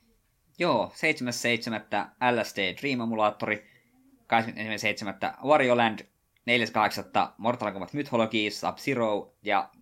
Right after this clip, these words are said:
kahdeksastoista kahdeksatta uusin lisäys meidän listalla on Doom kolmonen. Meillä joskus oli tästä tosiaan puhetta, että tätä, tähän voisi harkita jaksoaiheeksi, koska sehän, tämähän on vähän tunnettu siitä, että se on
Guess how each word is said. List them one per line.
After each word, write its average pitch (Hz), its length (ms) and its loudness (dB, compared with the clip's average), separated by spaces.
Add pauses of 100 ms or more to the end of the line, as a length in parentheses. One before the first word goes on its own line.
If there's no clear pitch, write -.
(180)
kahdeksastoista 135 380 0
kahdeksatta 110 640 -2 (280)
uusin 107 560 -4
lisäys 92 360 -2
meidän 90 240 -6
listalla 92 380 -4
on 98 260 -8
Doom 123 460 2
kolmonen. 87 840 0 (1400)
Meillä 131 240 0
joskus 185 320 0
oli 123 160 4
tästä 113 180 0
tosiaan 98 400 0
puhetta, 92 520 -2
että - 160 -14 (200)
tätä, 92 360 -4
tähän 95 220 -2
voisi 87 140 -6
harkita 92 300 -2
jaksoaiheeksi, 95 720 -2
koska - 180 -20
sehän, 87 400 -4
tämähän 127 260 2
on 123 140 0
vähän 110 300 2
tunnettu 104 360 -6
siitä, 95 240 -6
että - 100 -12
se 98 60 -6
on 90 140 -6